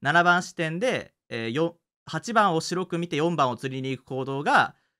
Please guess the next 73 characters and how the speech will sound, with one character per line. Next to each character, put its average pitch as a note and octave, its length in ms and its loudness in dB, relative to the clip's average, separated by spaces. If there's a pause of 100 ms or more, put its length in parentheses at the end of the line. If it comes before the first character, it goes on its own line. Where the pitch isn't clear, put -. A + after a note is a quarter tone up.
(160)
え A#2 180 -2
ー、 A2 40 -2
七、 D3+ 200 2
八 C4+ 260 -2
ロ B3+ 140 2
ー A#3+ 40 2
ロ G#3+ 100 2
ー - 20 0
三 F3+ 240 0
強 F#3 160 0
靭 D3 140 -6
と C#3 100 -8
か A#2+ 80 -4
が A2 80 -2
あ A2 60 2
り A#2 80 -4
そ - 80 -8
う B2+ 40 -6
だ A2+ 60 -2
な、 A2+ 140 0
み B2 100 -4
た B2 140 2
い F2+ 40 -10
な D#2+ 100 -16
ね。 D#3+ 180 -12 (240)
そ F#4+ 80 -2
う G4+ 40 2
い - 20 -2
う - 20 -2
の A#3 60 2
が B2+ 200 0
あ D3 40 2
っ - 100 -18
た B2+ 80 -4
方 A#2+ 160 -4
が G#2+ 80 -6
良 G#2+ 80 -4
か A2 100 -8
っ - 60 -20
た G#2+ 80 -12
な G#2+ 140 -4
と G#2+ 100 -8
思 B2+ 160 -6
う A#2+ 60 -6
ん - 20 -6
だ A2 100 -6
け G#2+ 120 -8
ど、 B2 260 0 (260)
六 A3+ 280 2
番 G4 180 2
さ E4+ 200 -2
ん E4 100 -6
が、 D4+ 420 4
え C3 140 -2
ー、 B2 40 -2
陣 F4+ 240 0
外 A3 140 2
だ B2 80 -2
っ - 20 -4
た A#2+ 80 -8
時 B2 240 -8
は、 A#2 340 0 (160)
こ C#4+ 120 -2
れ F4+ 60 4
を F4+ 100 2
や E4 60 4
っ E4 60 -4
て E4 60 -10
し E4 120 -6
ま D4 120 2
う C#4+ 60 0
と B3+ 100 -6
ね、 G3 320 -2